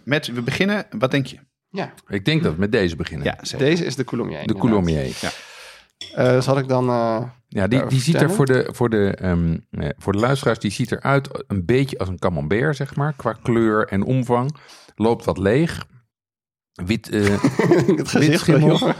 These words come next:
Speaker 3: En, eh, eh, is, eh, en is bu-, buitengewoon rijp. Dus ik ben heel benieuwd. En wij eten hem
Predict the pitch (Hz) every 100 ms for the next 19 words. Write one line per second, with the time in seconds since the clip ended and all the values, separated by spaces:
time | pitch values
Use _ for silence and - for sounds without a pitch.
0 | 339 - - - 127 127 123 120 117 113
1 | 107 104 - 104 95 107 120 - 110 95
2 | 90 92 110 107 123 98 92 107 117 120
3 | 101 107 90 110 185 131 127 123 101 110
4 | 180 - 123 117 131 160 170 165 156 151